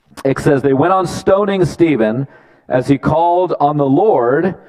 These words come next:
and said, 'Lord Jesus, receive my spirit.' Then falling on his knees, he cried out with a loud voice, 'Lord,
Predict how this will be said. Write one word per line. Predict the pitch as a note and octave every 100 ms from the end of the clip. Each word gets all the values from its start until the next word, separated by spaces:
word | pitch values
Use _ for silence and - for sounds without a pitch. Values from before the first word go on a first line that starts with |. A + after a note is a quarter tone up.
| - _ _ _ _ _ _ -
and | C#3+ C#3
said, | - E3 C#3+
'Lord | C#3 F3 A3+ A#3 A3 G3+ -
Jesus, | C#3 G#3 F3 D#3 G2+ - - - _ _ _ _ _ _ _ -
receive | C3+ D3 F3+ G3 G3 F#3
my | D#3 D#3
spirit.' | C#3 - D#3+ B2 - - - _ _ _ _ _ _ _ _ _
Then | B2 C3+
falling | - D#3 E3+ F3
on | D#3+ D3+
his | B2+
knees, | C3 D#3 E3 C#3+
he | C#3+
cried | - - D3+ D#3+
out | D3+ C#3+ - - - _
with | A#2 A#2+
a |
loud | B2 B2+ C#3+
voice, | A#2+ C3+ A#2+ -
'Lord, | C#3 D#3+ F3+ D#3+ A2